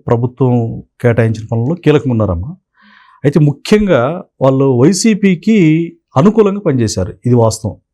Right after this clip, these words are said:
వైసీపీ వాళ్ళే కావాలని వీళ్ళకు ఒక ప్రైవేట్ సైన్యంలాగా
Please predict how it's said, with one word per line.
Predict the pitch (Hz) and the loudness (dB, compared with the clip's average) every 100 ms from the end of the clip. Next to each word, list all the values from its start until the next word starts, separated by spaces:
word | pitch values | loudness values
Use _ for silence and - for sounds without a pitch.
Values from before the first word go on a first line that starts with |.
| - | -4
వైసీపీ | 110 156 - 190 190 | -2 0 0 0 2
వాళ్ళే | 190 170 165 165 | 2 2 2 0
కావాలని | 160 139 135 160 165 139 135 196 - _ _ | 0 0 2 2 0 0 -2 -4 -10 _ _
వీళ్ళకు | 131 147 131 | 0 2 0
ఒక | 127 123 | -2 0
ప్రైవేట్ | 127 143 185 | 0 2 0
సైన్యంలాగా | 190 175 143 139 120 104 135 | 0 0 2 2 2 0 -4